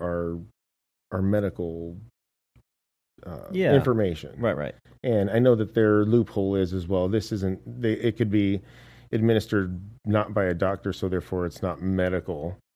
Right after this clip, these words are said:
Speaker 1: But if somebody's forcing something into my body, it's considered medical.
Speaker 2: Well, there's, um,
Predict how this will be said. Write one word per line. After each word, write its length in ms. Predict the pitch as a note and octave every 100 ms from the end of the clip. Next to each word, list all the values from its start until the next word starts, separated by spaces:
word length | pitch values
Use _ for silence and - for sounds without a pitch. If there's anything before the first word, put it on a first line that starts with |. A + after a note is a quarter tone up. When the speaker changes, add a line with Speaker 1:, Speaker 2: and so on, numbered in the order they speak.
| _ _ _ -
Speaker 1:
But 160 | G#2+
if 80 | F#2+
somebody's 320 | - C#3 A#2
forcing 360 | - C#3 B2 A#2
something 240 | B2+ A#2
into 120 | A2+ -
my 160 | G2
body, 420 | F2+ G#2 A2 F#2
it's 140 | F#2 F#2
considered 540 | - G2+ - A2+ G#2
medical. 640 | G#2+ A2+ A2 G#2+ G2+ A2+ - - - - - C3
Speaker 2:
Well, 380 | A2+ A2 G#2+ - _ _ _ -
there's, 640 | A2+ A#2 A2 G#2+ G2 G2 -
um, 580 | A2 A2 G#2+ G2 F#2+ F2